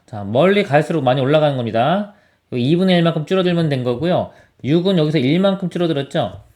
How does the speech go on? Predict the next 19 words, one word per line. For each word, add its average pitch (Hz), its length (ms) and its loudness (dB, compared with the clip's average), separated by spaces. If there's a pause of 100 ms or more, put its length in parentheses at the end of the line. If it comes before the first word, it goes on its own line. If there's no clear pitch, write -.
(220)
요거의 170 300 2
대칭점은 165 760 0 (100)
오와 170 440 4
이분의 143 400 0
일인 139 180 -2
요 117 120 0
점이에요. 113 440 -2
이거보다 127 400 -4
더 123 160 -6
크기 190 260 -4
때문에 151 500 -2
육일 131 360 -4
때의 120 280 -2
값이 107 320 -10
더 180 320 -2 (260)
크게 - 280 -6
나와요. 80 340 -4 (480)
이것도 170 580 -4 (220)
맞습니다. 95 640 -10